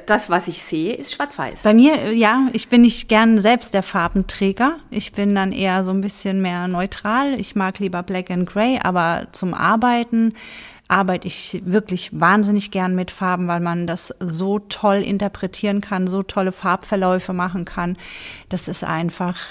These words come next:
Speaker 2: das macht Mords Spaß. Das ist so meins. Ja, Lettering mache ich noch unheimlich viel.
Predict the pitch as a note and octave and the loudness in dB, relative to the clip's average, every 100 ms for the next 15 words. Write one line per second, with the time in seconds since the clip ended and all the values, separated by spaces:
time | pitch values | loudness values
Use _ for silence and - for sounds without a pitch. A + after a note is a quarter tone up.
0 | - _ _ - - - F3 - E3+ E3 | -18 _ _ -20 -12 -4 -4 -4 -6 -6
1 | - - F3 G3 - - F3 E3+ E3+ - | -8 -2 0 0 -2 -6 -4 -4 -8 -14
2 | - F3 - - - F#3+ F#3+ F#3+ E3+ D3+ | -12 -12 -10 -14 -8 -4 -4 -4 -4 -6
3 | - - - - - - - - - E3 | -8 -12 -16 -20 -20 -20 -20 -20 -4 0
4 | D#3+ D3 F3 F3 F#3 G#3+ B3+ B3+ A#3+ A3+ | 2 0 -4 0 0 4 4 6 4 2
5 | A3 A#3 A3+ A#3 A3+ A3+ A3 A3 - A#3 | 0 -2 0 2 2 4 2 0 -2 0
6 | A3 A3 G#3+ G#3+ | 2 4 2 0